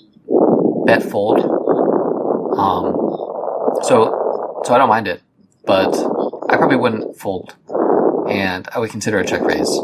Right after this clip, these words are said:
since you're very likely to get called by sets when you check raise, maybe ace king, where I'm not sure that those always raise you. So overall, I would say well played, but definitely consider loosening up your range, and I think these spots will just become a lot easier.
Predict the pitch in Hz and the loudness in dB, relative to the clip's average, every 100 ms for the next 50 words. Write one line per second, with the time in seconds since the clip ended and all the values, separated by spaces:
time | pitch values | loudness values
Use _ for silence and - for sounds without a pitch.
0 | - _ - 101 - - - _ _ - | -6 _ -10 -6 -6 -8 -12 _ _ -20
1 | - - 135 139 123 117 110 101 95 98 | -10 0 4 4 4 -2 -4 -10 -6 -8
2 | - - 101 98 87 87 - 87 - 95 | -8 -8 -6 -4 -4 -4 -4 -6 -10 -18
3 | - - - 82 - 95 - - - - | -14 -10 -8 -8 -12 -12 -10 -10 -4 -4
4 | 82 - - - - - 90 85 101 95 | -4 -10 -8 -6 -6 -4 -2 -2 -2 -4
5 | 98 98 92 - - - - - - - | -4 -2 0 2 2 2 -2 -6 -8 -10
6 | - _ _ - 170 208 196 156 156 - | -20 _ _ 0 6 6 6 4 4 2
7 | 127 127 - 117 104 104 107 104 - _ | -4 -6 -8 -8 -8 -8 -10 -14 -16 _
8 | - - - - 107 101 - - _ 156 | -6 -4 -4 -4 -2 -2 -4 -10 _ -2
9 | 156 151 - 139 120 127 127 120 113 107 | -2 -6 -6 -4 -4 -6 -10 -10 -14 -4
10 | 110 - - - - 101 95 98 113 - | 0 2 2 -2 -8 -12 -10 -10 -12 -10
11 | 101 - 95 - - - - 95 92 87 | -8 -4 -6 -4 -4 -4 -8 -10 -8 -8
12 | 90 87 87 - | -12 -12 -12 -12